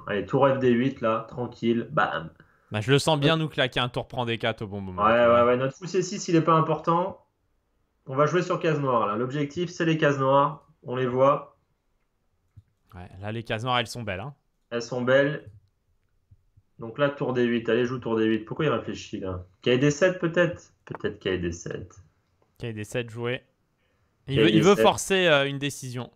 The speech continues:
Speaker 1: Bah, ce qu'il veut, en fait, je le sais, ce qu'il veut. Moi, il veut arriver avec un cavalier contre fou, là. On le voit arriver gros comme une maison.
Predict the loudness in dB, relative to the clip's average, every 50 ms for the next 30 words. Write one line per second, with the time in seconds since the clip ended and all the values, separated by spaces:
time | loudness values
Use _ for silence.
0 | _ -2 0 2 4 4 2 0 0 -2 0 2 4 4 4 2 2 0 -2 -2
1 | -2 -4 -8 -8 -4 -2 -2 -2 -2 -4 -6 -8 -8 -10 -10 -8 -4 -2 -2 0
2 | 0 0 2 4 4 4 4 4 2 2 0 0 0 -2 -6 -6 -4 -2 0 0
3 | 0 0 -2 -4 -6 -6 -8 -10 -12 -12 -10 -8 -6 -6 -6 -6 -4 -2 0 0
4 | 2 4 4 4 4 4 2 0 -2 -4 -4 -4 -4 -4 -2 -2 -4 -4 -6 -6
5 | -6 -4 -4 -4 -4 -4 -6 -6 -10